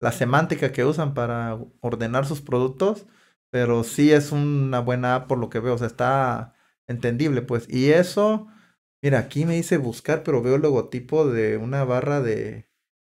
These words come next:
Ah, ya entendí. O sea, puedo usar la cámara para escanear productos, supongo. Ah, ok, bueno, pero no importa.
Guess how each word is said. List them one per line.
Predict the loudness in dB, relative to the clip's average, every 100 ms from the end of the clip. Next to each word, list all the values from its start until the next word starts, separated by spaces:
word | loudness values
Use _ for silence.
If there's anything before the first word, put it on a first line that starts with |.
| -12
Ah, | -8 -4 -4 -4 -4
ya | -6
entendí. | -8 -8 -8 -8 -8 -10 -14 _ _ _ _ _ _ _ _ -6
O |
sea, | -4 4
puedo | 4
usar | 4 2
la | 2 0
cámara | 0 2 0 0 -2 -6 -16 _ _ _ _ _ _ _ _ _ _ _ _ _ _
para | -2 0
escanear | 2 0 0 0 2
productos, | 2 2 -2 -2 -4 -4
supongo. | -4 -2 -2 -2 -4 -8 _ _ _ _ _ _ _ -10
Ah, | -8
ok, | -8 -8 -8
bueno, | -6 -8 -8
pero | -4 -2 -2 -2
no | -2
importa. | -2 -2 -2 -6 -8